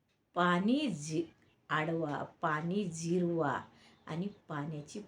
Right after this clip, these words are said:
बचत करा. तर आपल्याला पाणी, आपलं सांडावंडीचं पाणी परत जमिनीमध्ये कसं जाईल ह्याच्याकडे लक्ष द्या. आणि सगळ्यांनी मिळून केलं तर हे विषय अवघड नाही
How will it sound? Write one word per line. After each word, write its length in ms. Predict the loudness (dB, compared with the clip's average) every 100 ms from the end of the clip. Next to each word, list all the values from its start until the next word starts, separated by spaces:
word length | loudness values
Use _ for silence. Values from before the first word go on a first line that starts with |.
| -6 -4
बचत 440 | -4 -4 -4 -6 -8
करा. 220 | -8 -8 -10 -18 _ _ _ _ _
तर 100 | 0
आपल्याला 520 | 0 -2 -2 -2 -2 -4 -4
पाणी, 400 | -4 -2 0 -2 -4 -20 -20 _ _ _ _ -2
आपलं 440 | 2 2 8 12 12
सांडावंडीचं 720 | 12 10 10 10 8 8 6
पाणी 300 | 8 8 8
परत 400 | 6 10 12 10
जमिनीमध्ये 1000 | 10 10 10 8 8 6 4 4 4 0 -8 _ _ _ _
कसं 280 | -2 2 2
जाईल 380 | 4 2 2 -2
ह्याच्याकडे 600 | -4 -4 -8 -4 -2 -2 -2
लक्ष 280 | -4 -6 -2 0 2
द्या. 260 | 4 4 2 -8 _ _ _ _ _ _ -2
आणि 220 | 0 -2
सगळ्यांनी 600 | 0 -2 4 4 6 6
मिळून 220 | 4 2
केलं 300 | 0 -2 -2 -2
तर 60 | -2
हे 380 | -2 -2 -2 -2
विषय 300 | -2 -2 0
अवघड 580 | 2 0 -4 0 2
नाही 580 | 2 2 -2 0 2 2